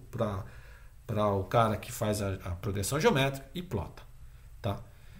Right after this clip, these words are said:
Então, ele vai ter esse método plot, além do método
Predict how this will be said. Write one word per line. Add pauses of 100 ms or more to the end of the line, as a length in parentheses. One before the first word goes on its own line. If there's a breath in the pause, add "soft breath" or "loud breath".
(260 soft breath)
Então, (140)
ele
vai
ter
esse
método
plot, (440)
além
do
método